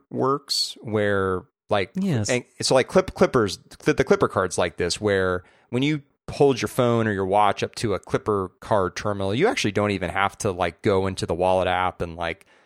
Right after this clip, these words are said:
Speaker 1: select your clipper card or anything. Like, it just knows, like, "Oh, this is a clipper card terminal. I'll use your clipper card."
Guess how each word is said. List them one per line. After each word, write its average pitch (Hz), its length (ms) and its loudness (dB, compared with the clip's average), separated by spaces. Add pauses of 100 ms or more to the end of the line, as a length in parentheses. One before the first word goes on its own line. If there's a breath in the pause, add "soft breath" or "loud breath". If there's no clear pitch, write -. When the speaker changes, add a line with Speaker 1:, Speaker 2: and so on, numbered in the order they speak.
(180 soft breath)
Speaker 1:
select 95 480 0
your 85 80 -6
clipper - 300 -6
card 117 300 2
or 113 120 0
anything. 123 420 -2
Like, 98 160 -4
it 127 120 -2
just 107 200 -2
knows, 104 420 0
like, 110 140 0
"Oh, 147 220 0
this 107 180 -2
is - 60 -2
a 101 60 0
clipper 113 360 -2
card 90 480 -4
terminal. 90 640 -6 (360 soft breath)
I'll 110 140 2
use 92 240 -4
your 87 120 -8
clipper - 300 -6
card." - 480 -14